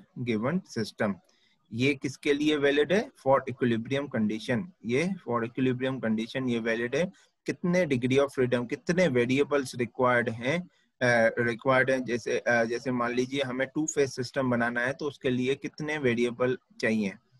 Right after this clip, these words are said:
तीन फे-, three phase system चाहिए तो, अ, चा-, चाहिए तो उसके लिए कितना degree of freedom चाहिए, ठीक है।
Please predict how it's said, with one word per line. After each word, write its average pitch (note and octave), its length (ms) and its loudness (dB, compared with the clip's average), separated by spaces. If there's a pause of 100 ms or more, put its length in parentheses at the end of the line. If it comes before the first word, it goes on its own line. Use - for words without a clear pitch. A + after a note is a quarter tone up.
(360)
तीन D3 260 0
फे-, C3 260 -4
three D#3 140 0
phase D3+ 260 -4
system C#3 320 -4
चाहिए C3 360 2
तो, D3+ 120 -4
अ, C3 260 2
चा-, A#2+ 340 -2
चाहिए B2 340 0
तो C#3 140 -2
उसके C3 220 -4
लिए C3+ 120 0
कितना E3 400 -4
degree B2+ 340 2
of B2+ 100 -8
freedom B2+ 280 -4
चाहिए, G#2+ 360 -2
ठीक C#3+ 300 -8
है। A#2+ 140 -2